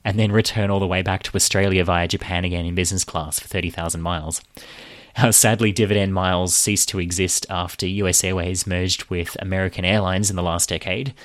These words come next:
Um, but that, that was a great one. Perhaps the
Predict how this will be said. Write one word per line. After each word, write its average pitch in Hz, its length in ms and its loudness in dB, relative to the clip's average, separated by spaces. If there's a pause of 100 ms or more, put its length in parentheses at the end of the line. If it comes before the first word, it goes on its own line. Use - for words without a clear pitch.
(580)
Um, 107 420 0 (160)
but 104 280 4
that, 127 160 2
that 143 100 0
was 104 120 0
a 92 60 0
great 95 240 2
one. 95 360 -2 (100)
Perhaps 117 460 0
the - 140 -2